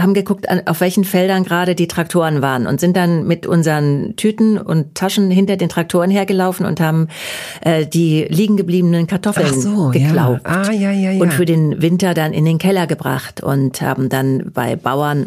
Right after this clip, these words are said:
Speaker 1: eben die Äpfel, das Fallobst geholt und im Wald, äh, Holunder und Himbeeren und Pilze und haben das dann alles für den Winter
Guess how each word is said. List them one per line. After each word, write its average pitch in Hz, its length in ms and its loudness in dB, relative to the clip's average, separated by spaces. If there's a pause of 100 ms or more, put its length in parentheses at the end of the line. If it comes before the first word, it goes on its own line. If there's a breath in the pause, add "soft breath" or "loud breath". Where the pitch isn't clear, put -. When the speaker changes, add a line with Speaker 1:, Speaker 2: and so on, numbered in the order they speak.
(160)
Speaker 1:
eben - 180 -2
die - 80 -2
Äpfel, 214 440 -2 (720 loud breath)
das 160 180 -2
Fallobst 202 960 -2
geholt 185 680 2
und 143 240 -4
im 143 220 0
Wald, 156 540 0
äh, 151 300 0
Holunder 185 480 2
und 156 160 0
Himbeeren 185 500 2
und 139 160 -4
Pilze 214 540 0
und 151 140 -2
haben 170 140 4
das 175 120 0
dann 156 160 -2
alles 160 280 -2
für 175 120 -2
den 156 220 2
Winter 202 540 2